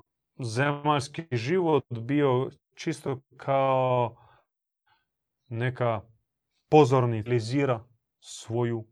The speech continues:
svoj zadum, svoj zamisao. U konkretnom čovjeku, u konkretnoj zajednici, u suradnji, suživotu ljudi i zajednica. A ovaj svijet je samo kao pozadina.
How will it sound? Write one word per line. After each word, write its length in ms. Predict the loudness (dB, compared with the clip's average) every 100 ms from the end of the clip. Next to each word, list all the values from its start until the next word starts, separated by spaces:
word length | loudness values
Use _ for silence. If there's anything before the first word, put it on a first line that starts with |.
| _ _ _
svoj 280 | -2 2 4
zadum, 400 | 4 2 0 -8
svoj 220 | -8 -8
zamisao. 720 | -2 -2 -2 -8 -14 -16 -18 _ _ _ _ _ _ _ _ -12
U 100 | -6
konkretnom 640 | -4 -2 0 0 0 -6
čovjeku, 540 | -2 -2 0 -2 -6 -8
u 220 | -8 -8
konkretnoj 640 | -10 -10 -8 -8 -8 -8
zajednici, 880 | -4 -2 -2 -2 -6 -12 -14 -14 -10
u 460 | -8 -8 -8 -10 -12 -18 -20 -20 -20
suradnji, 640 | -12 -2 2 2 2 -4
suživotu 1000 | -6 -4 -2 0 2 0 0 -2 -2 -4 -6
ljudi 420 | -2 -2 -2 -4
i 60 | -6
zajednica. 1000 | -4 -2 -2 -4 -6 -8 -6 -6 -6 -8 _ _ _ _ _ _ _ _ _ _ _ _ _
A 80 | -2 0
ovaj 180 | 0
svijet 340 | -2 0 0 0
je 80 | -6
samo 420 | -6 -6 -6 -8
kao 280 | -6 -6 -6
pozadina. 800 | -6 -4 -6 -6 -10 -12 -16